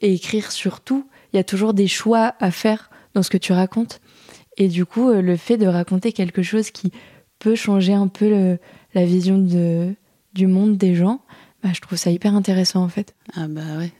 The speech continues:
Speaker 2: là, je te rejoins complètement.
Speaker 1: Mm.
Speaker 2: Je te rejoins complètement et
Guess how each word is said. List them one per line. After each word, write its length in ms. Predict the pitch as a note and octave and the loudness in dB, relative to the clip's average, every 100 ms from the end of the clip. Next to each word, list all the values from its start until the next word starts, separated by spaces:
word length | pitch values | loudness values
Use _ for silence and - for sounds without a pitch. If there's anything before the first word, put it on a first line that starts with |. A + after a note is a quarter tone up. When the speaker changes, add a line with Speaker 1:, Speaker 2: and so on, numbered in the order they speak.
| _ E3+ | _ -12
Speaker 2:
là, 80 | E3 | -12
je 140 | - - | -12 -12
te 100 | D#3 | -8
rejoins 400 | D3 D#3 D#3 E3+ | -6 -6 -2 -2
complètement. 480 | E3 E3 F#3 A#3+ F#3+ D#3 - | -2 -4 -2 0 -2 -4 -2
Speaker 1:
Mm. 200 | G#3+ A3 - - _ | 0 0 -4 -18 _
Speaker 2:
Je 80 | - - | -16 -8
te 100 | F3+ | -4
rejoins 380 | E3+ E3 E3+ | -2 -2 -4
complètement 580 | E3+ E3 - E3+ G#3 A3 | -4 -6 -4 -2 0 2
et 840 | F3 E3 E3 E3 D#3+ D#3+ D#3 D#3 | 2 0 -2 -2 -4 -4 -6 -8